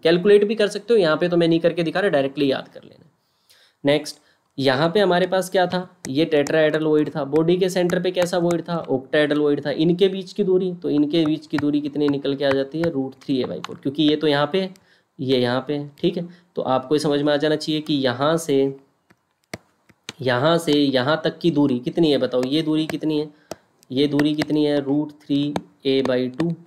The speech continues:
तो इसकी जो आधी दूरी हो गई, इसकी जो आधी दूरी हो गई, वो कितनी हो गई? इसकी जो आधी दूरी हो गई, वो हो गई root three A by four।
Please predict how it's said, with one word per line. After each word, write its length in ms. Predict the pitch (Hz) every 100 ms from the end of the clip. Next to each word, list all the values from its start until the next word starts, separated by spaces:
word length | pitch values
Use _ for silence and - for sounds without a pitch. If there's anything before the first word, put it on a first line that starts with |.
| - - - - _ -
तो 60 |
इसकी 340 | - 127 - 139
जो 100 | 135
आधी 320 | 117 135 160
दूरी 220 | 151 147
हो 80 | 139
गई, 180 | 127 131
इसकी 240 | 131 151
जो 100 | 143
आधी 280 | 139 135 151
दूरी 220 | 147 139
हो 140 | 135 127
गई, 160 | 131
वो 120 | 135
कितनी 280 | 135 143 151
हो 100 | 147
गई? 120 | 127
इसकी 260 | 127 123 143
जो 100 | 139
आधी 240 | 135 139
दूरी 180 | 139 139
हो 120 | 135
गई, 120 | 127 135
वो 120 | 127
हो 60 |
गई 160 | 127 165
root 180 | 131 127
three 380 | - 135 127 127
A 40 |
by 120 | 196 233 - - - _ -
four। 160 | 120